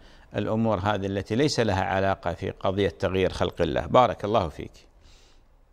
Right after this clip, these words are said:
أم عبد الله من أبو ظبي الإمارات تقول: "سؤال متعبني، أخذت فلوس دين من حرمة،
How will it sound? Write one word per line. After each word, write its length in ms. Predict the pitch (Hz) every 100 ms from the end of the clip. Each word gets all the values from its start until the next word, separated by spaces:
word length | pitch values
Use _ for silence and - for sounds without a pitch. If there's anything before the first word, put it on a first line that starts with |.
| - _ _ - _ - - _ _ - - - - _ 131
أم 80 |
عبد 220 | 135 139 151
الله 340 | 139 123 123
من 140 | 113
أبو 180 | 98 98
ظبي 300 | 98 107 101
الإمارات 520 | 90 90 92 98 117
تقول: 240 | - - 110
"سؤال 380 | - 120 123 101
متعبني، 580 | - 98 95 107 95
أخذت 240 | 82 110 110
فلوس 380 | - 107 110 -
دين 220 | 117 101
من 160 | 90
حرمة، 420 | - 107 98 101